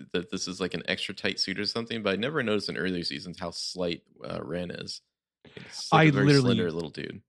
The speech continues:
Speaker 2: I literally went on a whole thing about how in the pilot he's super petite. Like, when he
Speaker 1: Mm-hmm.
Speaker 2: turns sideways, you
Speaker 1: Okay.
Speaker 2: can't see him.
Speaker 1: <laughs>
Speaker 2: Also, Eddie Lamb, what are you working, like, a twenty-four?
Speaker 1: Yeah.
Speaker 2: How,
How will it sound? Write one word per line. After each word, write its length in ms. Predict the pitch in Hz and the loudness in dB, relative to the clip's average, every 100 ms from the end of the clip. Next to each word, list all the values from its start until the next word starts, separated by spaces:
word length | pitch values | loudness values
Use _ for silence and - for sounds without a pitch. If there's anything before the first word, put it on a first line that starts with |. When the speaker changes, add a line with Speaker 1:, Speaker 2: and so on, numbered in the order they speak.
| _ _ _ 156 | _ _ _ 0
Speaker 2:
I 100 | 147 | 0
literally 560 | 147 147 131 117 107 - 127 | 2 2 4 2 0 -6 2
went 160 | 131 | 4
on 80 | 110 | 4
a 60 | 107 | 4
whole 120 | 110 | 2
thing 240 | - 107 | 0 0
about 200 | 98 95 | 2 0
how 80 | 101 | 0
in 60 | 98 | -2
the 60 | |
pilot 420 | 98 - 104 90 - | -4 0 0 0 -4
he's 220 | 104 - | -4 -2
super 380 | - 127 113 98 | 0 2 2 0
petite. 400 | 104 - 95 - | -4 -2 -2 0
Like, 140 | 90 | 0
when 60 | 104 | 0
he 40 | 107 | 2
Speaker 1:
Mm-hmm. 100 | 113 | 0
Speaker 2:
turns 140 | 104 | 2
sideways, 400 | - 104 101 104 | 2 4 4 2
you 40 | |
Speaker 1:
Okay. 120 | 98 113 | 2 0
Speaker 2:
can't 120 | 101 | 0
see 140 | - | -2
him. 260 | 95 87 - - | -4 -6 -8 2
Speaker 1:
<laughs> 100 | - - _ _ _ _ _ _ _ _ _ _ _ _ _ - - _ _ - - - | 2 2 _ _ _ _ _ _ _ _ _ _ _ _ _ -20 -20 _ _ -20 -6 4
Speaker 2:
Also, 420 | 202 262 226 185 | 6 10 10 10
Eddie 280 | 147 175 196 | 8 8 10
Lamb, 400 | 180 143 110 110 | 10 10 8 4
what 160 | 151 180 | 6 10
are 40 | |
you 120 | 175 | 10
working, 300 | 165 170 151 | 10 10 8
like, 120 | 120 - | 4 4
a 40 | |
twenty-four? 560 | 151 147 - 165 220 233 - - - - | 6 6 8 8 8 6 -8 -14 -12 -6
Speaker 1:
Yeah. 80 | 95 - _ - | -6 -6 _ 0
Speaker 2:
How, 80 | 170 | 2